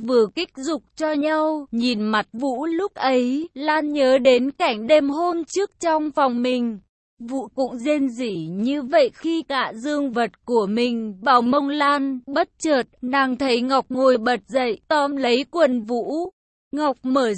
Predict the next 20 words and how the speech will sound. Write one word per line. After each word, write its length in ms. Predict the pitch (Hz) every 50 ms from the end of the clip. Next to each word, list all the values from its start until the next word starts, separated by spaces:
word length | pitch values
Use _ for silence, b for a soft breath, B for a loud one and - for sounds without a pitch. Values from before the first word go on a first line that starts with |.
| 202
dây 180 | 302 330 339 339
thắt 280 | - - 349 392 _ 330
lưng 320 | 339 311 339 339 330 330
ra 360 | 294 254 294 302 302 311 302
rồi 360 | 277 233 220 269 269 254 233 233 _
kéo 240 | 262 247 233 233
tuột 240 | 240 240 - 269 240 - _ _
quần 280 | 240 247 233 226 220
xuống 300 | 196 - 247 226 208 233
làm 340 | 254 285 311 302 262 233 226
dương 460 | 208 214 285 330 330 339 320 311 269
vật 160 | 240 311 277 - _ _ _
của 180 | 254 233 220 185 170
Vũ 240 | 202 220 214 226 220
đã 260 | 240 240 269 240 -
được 340 | 277 294 320 269 220 _ -
kích 160 | 320 339 _ _
thích 160 | 330 370 381 _ _ _
từ 220 | 339 311 285 262
nãy 300 | 247 254 254 220 - 294